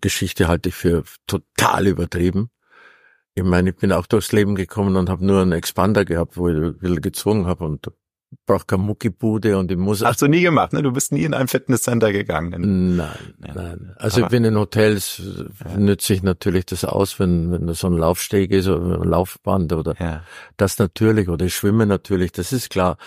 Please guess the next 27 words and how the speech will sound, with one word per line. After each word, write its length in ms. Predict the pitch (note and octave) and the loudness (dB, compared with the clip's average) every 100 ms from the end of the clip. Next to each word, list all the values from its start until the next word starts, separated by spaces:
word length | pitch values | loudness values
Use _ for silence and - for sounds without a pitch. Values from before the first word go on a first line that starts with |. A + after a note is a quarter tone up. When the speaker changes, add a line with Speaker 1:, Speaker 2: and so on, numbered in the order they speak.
| - - | -18 -6
Speaker 1:
Also 220 | G#2+ A2+ | 0 2
ich 60 | |
habe 80 | G2+ | 2
immer 180 | A2+ G#2 | 2 2
Sport 360 | - A#2+ C#3 - | 0 0 0 2
gemacht, 380 | F#2+ F2+ - | 2 0 -2
aber 240 | G2+ F#2+ F2 - - - - - _ - | 0 0 0 -6 -20 -20 -20 -20 _ -2
ich 100 | A2+ | 2
habe 120 | B2+ | 2
auch 80 | A#2+ | 2
oft 220 | - B2+ | 0 -2
gesagt, 640 | - B2+ A#2 A#2+ - - - _ _ _ _ | -2 0 2 0 -2 -8 -20 _ _ _ _
ich 300 | A2 A2 - _ _ | -2 -2 -4 _ _
hab, 280 | - A2 - _ _ _ _ _ _ _ F#2 | -2 -2 -2 _ _ _ _ _ _ _ -4
äh, 180 | E2+ - | -4 -4
ich 140 | F2+ | -6
sage 220 | - F2 | -2 -2
jetzt 120 | F2+ | -4
mal, 220 | E2 D2+ - _ | -6 -8 -12 _
fast 600 | - - - - - - | -8 0 0 0 -4 -2
alle 200 | F2 G2 | 0 0
Sportarten 760 | - E2+ G#2+ - E2+ F#2 - | 0 0 0 -2 -8 -8 -8
oder 240 | E2+ D#2+ D#2 | -6 -6 -6
möglichst 540 | G#2+ A2 B2+ B2 - | 0 2 2 0 -2
alle 180 | G2 F#2+ | -2 -2
Sportarten 540 | - F2+ G2 G2 G2 G2+ | -2 -2 0 -2 -2 -4
gemacht 320 | G2 A2 | -4 -6